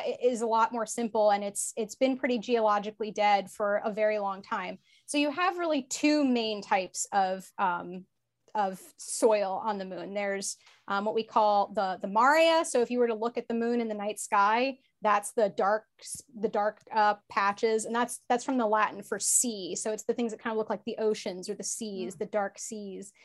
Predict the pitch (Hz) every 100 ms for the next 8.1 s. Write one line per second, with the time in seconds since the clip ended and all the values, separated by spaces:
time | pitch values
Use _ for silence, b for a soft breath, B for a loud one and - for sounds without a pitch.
0 | b b - 240 254 240 220 226 - 415
1 | 339 226 214 214 220 240 226 214 208 196
2 | 185 - 208 233 214 208 - 190 185 -
3 | 196 - 190 - _ 214 190 185 185 -
4 | b b b 214 214 208 196 190 - -
5 | _ _ 202 - 180 156 131 202 - 214
6 | 202 214 208 214 196 190 127 214 320 254
7 | 220 196 180 _ _ _ _ 190 131 -
8 | -